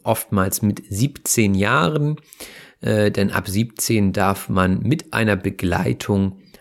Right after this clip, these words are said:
Auto fahren. Da lässt man dann, ähm, Familienmitglieder eintragen, zum Beispiel Oma und Opa, so war's bei mir, oder die Eltern.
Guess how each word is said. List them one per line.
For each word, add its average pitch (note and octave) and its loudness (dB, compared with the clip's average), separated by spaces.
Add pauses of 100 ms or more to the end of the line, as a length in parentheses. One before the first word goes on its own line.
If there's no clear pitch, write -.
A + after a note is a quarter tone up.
(140)
Auto B2+ 2
fahren. C#3+ 0 (140)
Da G2+ 2
lässt - 0
man G2+ 2
dann, G2 2
ähm, G2 -2
Familienmitglieder A#2+ 0
eintragen, F#2+ 0
zum E2 -8
Beispiel E2+ 0 (460)
Oma G#2 2
und F2+ 0
Opa, G2+ 4
so F#2+ -2
war's F#2+ -2
bei - 0
mir, A2+ 2
oder F#2+ -4 (420)
die - -4
Eltern. G#2+ 2